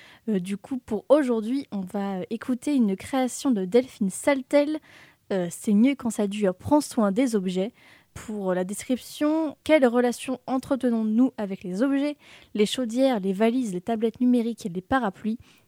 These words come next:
Toutes ces choses précieuses ou banales que nous utilisons chaque jour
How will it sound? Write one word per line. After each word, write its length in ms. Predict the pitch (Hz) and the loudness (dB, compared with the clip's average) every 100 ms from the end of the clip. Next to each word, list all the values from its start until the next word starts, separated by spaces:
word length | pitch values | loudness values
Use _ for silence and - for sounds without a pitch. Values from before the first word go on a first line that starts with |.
| _ | _
Toutes 160 | 330 320 | -6 -4
ces 200 | 254 233 | -2 -2
choses 340 | - 247 196 | 0 0 0
précieuses 460 | - 254 - 233 220 | -2 -4 -2 -2 0
ou 40 | |
banales 460 | 233 208 202 214 254 - _ | 0 0 0 -2 -4 -10 _
que 100 | - | 2
nous 140 | 214 214 | 4 4
utilisons 440 | 247 262 208 233 | 2 0 0 0
chaque 240 | 269 220 190 | -2 -2 -2
jour 180 | 226 | -6